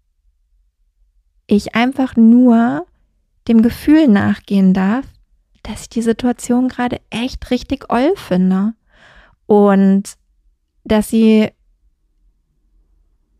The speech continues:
sich auswirkt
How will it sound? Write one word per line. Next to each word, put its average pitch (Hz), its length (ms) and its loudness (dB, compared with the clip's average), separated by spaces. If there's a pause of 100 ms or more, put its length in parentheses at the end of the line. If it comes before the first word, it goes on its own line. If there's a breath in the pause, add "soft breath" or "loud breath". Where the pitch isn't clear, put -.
(720)
sich 214 320 -4
auswirkt 220 1080 -2